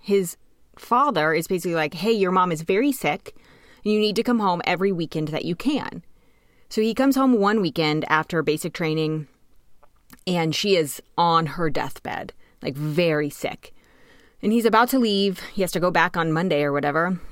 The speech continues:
And she says, "Hey, it's probably the last time I'll see you. I,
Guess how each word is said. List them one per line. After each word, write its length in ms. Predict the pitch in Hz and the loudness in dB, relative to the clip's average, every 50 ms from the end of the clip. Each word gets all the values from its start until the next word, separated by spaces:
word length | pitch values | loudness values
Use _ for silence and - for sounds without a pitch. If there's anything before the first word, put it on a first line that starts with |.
| - | -6
And 160 | - 175 170 165 | -4 -2 -2 -2
she 140 | - 202 | -2 -4
says, 560 | 185 - 196 180 175 170 175 175 170 - - - - - _ - - - - - | -4 -2 0 0 0 2 0 0 -2 -6 -10 -16 -20 -20 _ -20 -20 -20 -18 -10
"Hey, 640 | - 226 294 311 302 254 220 202 202 196 196 - - _ _ _ _ _ _ - _ _ _ - | -4 -2 0 2 2 4 4 4 2 2 0 -4 -8 _ _ _ _ _ _ -20 _ _ _ -20
it's 80 | - - - | -20 -16 -14
probably 340 | - - 139 143 151 170 165 | -6 -2 0 0 0 0 0
the 140 | 165 180 | 0 2
last 240 | 180 180 185 190 - | 2 2 2 2 0
time 160 | - 214 214 | -2 -2 0
I'll 80 | 214 214 | -2 -2
see 260 | 214 - 294 277 247 | -2 0 0 2 2
you. 400 | 220 208 196 190 190 185 185 - - _ _ - | 4 4 4 4 4 2 0 -2 -6 _ _ -2
I, 260 | 170 180 180 180 - | -2 0 0 -2 -4